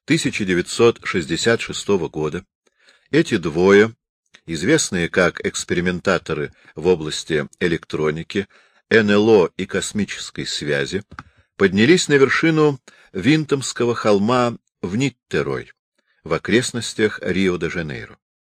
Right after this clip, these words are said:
Стоял жаркий полдень, но они захватили с собой дождевики и свинцовые маски без прорезей для глаз.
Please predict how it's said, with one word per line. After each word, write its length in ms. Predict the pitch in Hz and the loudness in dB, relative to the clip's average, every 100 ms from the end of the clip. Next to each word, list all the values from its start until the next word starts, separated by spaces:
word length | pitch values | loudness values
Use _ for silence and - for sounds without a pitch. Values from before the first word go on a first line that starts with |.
| _ _ _ _ _ _ _ _ _ _ | _ _ _ _ _ _ _ _ _ _
Стоял 420 | - 95 160 180 | -2 4 4 4
жаркий 340 | 160 165 - | 2 0 -2
полдень, 540 | 143 - 80 69 71 67 _ _ _ _ _ _ _ _ _ - | -6 0 -2 -2 -10 -14 _ _ _ _ _ _ _ _ _ 0
но 100 | 110 | 2
они 160 | 175 | 4
захватили 560 | 147 135 107 98 95 85 | 2 2 2 2 2 0
с 80 | - | 0
собой 460 | - 80 82 76 | -2 2 2 2
дождевики 800 | 71 71 76 76 76 156 170 165 | -2 -6 -6 -6 -4 0 0 0
и 100 | 113 | -4
свинцовые 640 | - 104 95 151 151 147 | -4 -4 2 2 4 2
маски 600 | 123 92 90 - - 92 - _ _ | 2 2 0 -2 -6 -8 -8 _ _
без 380 | - 73 78 - | -8 -4 -4 -6
прорезей 760 | - 90 117 131 117 120 120 - _ | -2 2 4 2 -2 -4 -6 -12 _
для 300 | - 131 160 | -16 -6 -4
глаз. 440 | 151 - 107 - | -4 -10 -10 -14